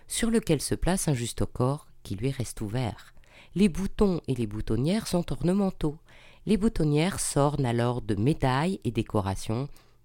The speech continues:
plutôt d'ordre militaire. Ce sont les artistes et les jeunes maîtres qui utilisent les fleurs en boutonnière. Puis le juste-au-corps devient le frac et la redingote au dix-huitième siècle.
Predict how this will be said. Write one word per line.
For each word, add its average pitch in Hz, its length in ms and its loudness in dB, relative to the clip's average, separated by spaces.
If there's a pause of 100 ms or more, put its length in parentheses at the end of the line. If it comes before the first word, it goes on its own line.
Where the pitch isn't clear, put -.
(320)
plutôt 196 520 0
d'ordre 131 380 0
militaire. 104 680 -4 (380)
Ce - 160 -2
sont 220 200 2
les 175 420 4
artistes - 600 -6
et 160 120 2
les 135 320 2
jeunes 160 360 -2
maîtres 123 380 -4
qui - 160 -8
utilisent 151 480 -2
les 135 80 2
fleurs 147 360 0
en 123 60 -2
boutonnière. 110 680 -4 (640)
Puis - 300 0
le 147 140 2
juste-au-corps 143 760 0
devient 127 300 0
le 113 120 2
frac - 520 0 (280)
et 226 100 2
la 233 140 2
redingote 135 760 0
au 180 80 0
dix-huitième 135 580 -2
siècle. - 460 -12